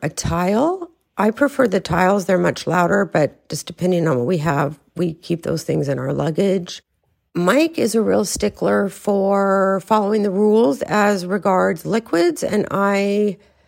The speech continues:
am not a real stickler. In the U S, this has never come back to bite me. An example would be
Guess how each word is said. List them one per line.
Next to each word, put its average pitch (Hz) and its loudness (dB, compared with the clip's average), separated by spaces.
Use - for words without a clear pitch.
am 175 -4
not 302 -2
a - -2
real 359 2
stickler. 349 -2
In 240 4
the 220 4
U 233 6
S, 269 2
this 233 0
has 196 -2
never 208 0
come 202 -2
back 175 -2
to 180 -6
bite 208 0
me. 220 2
An 196 0
example 202 0
would 185 -2
be 196 0